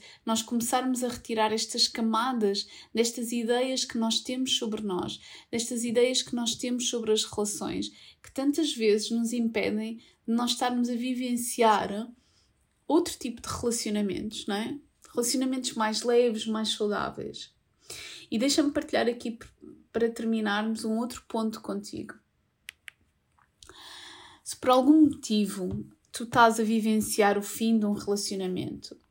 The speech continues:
e eu acho que às vezes nós confundimos aqui uma coisa que é, quando em algum momento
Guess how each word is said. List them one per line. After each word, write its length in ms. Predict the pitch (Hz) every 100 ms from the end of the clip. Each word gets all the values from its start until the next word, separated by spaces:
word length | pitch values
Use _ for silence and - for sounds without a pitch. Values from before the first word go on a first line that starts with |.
| _ _ _ _ - - - _ _
e 160 | 226 220 214 - _ _ _ _ _ _ _ _ _ _ _ 320 -
eu 160 | 240
acho 240 | 247 262 -
que 80 | 254
às 140 | 233
vezes 180 | 233 226
nós 160 | 233
confundimos 600 | 226 233 220 233 226 220 220
aqui 440 | 214 - 196 - - _ 196 - - -
uma 280 | - 220 214
coisa 480 | 208 - 202 202 196
que 200 | 202 -
é, 180 | - 208 - _ _ _ - _ _ _ _ _ _ _ _ _ _
quando 220 | - 240
em 120 | 254 247
algum 300 | 254 294 311
momento 680 | 247 214 202 196 185 -